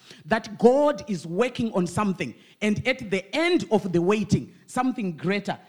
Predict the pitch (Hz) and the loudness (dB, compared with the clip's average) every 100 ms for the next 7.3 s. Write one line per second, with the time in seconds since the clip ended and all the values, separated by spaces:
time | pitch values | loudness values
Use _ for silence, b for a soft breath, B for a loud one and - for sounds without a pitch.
0 | b 196 165 139 185 190 180 - - 196 | b -2 -2 2 4 4 -2 -8 -8 -6
1 | - 185 165 127 - B B 349 320 330 | -2 -2 -2 -6 -10 B B 0 2 2
2 | 370 311 240 180 185 170 - 214 208 233 | 0 0 -2 -2 -2 -4 -2 0 2 2
3 | 285 285 - _ 233 165 214 240 - - | 0 -2 -18 _ -4 2 4 4 0 -10
4 | 160 208 - 226 214 - 214 156 - B | -2 0 2 2 2 0 -6 -6 -14 B
5 | B B 185 214 214 226 277 339 254 254 | B B -4 -4 -2 0 2 2 -2 -4
6 | 180 151 254 269 262 202 165 156 208 180 | -2 2 2 0 -2 -2 0 0 0 2
7 | - 117 | 0 0